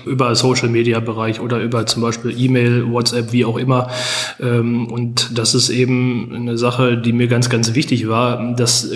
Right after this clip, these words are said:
keiner irgendwie gebunden ist an irgendwelche Öffnungszeiten, sondern wirklich, wenn er eine Frage hat, sei es jetzt, sag ich mal, um Viertel vor zehn abends, ne, dem Kunden dann wirklich, oder demjenigen dann wirklich mitzugeben, ne, ja, okay, das und das ist zu beachten dabei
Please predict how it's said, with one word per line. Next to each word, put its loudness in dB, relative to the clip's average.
keiner 0
irgendwie 2
gebunden 2
ist 0
an -4
irgendwelche -2
Öffnungszeiten, 0
sondern 2
wirklich, -2
wenn 2
er 6
eine 4
Frage 0
hat, 0
sei 0
es 0
jetzt, 0
sag 2
ich 0
mal, 0
um 2
Viertel 0
vor -2
zehn 0
abends, 0
ne, 2
dem 0
Kunden 2
dann 2
wirklich, 0
oder 0
demjenigen 2
dann -2
wirklich -2
mitzugeben, 2
ne, -2
ja, 2
okay, -2
das 2
und 2
das 2
ist 0
zu -2
beachten 0
dabei 4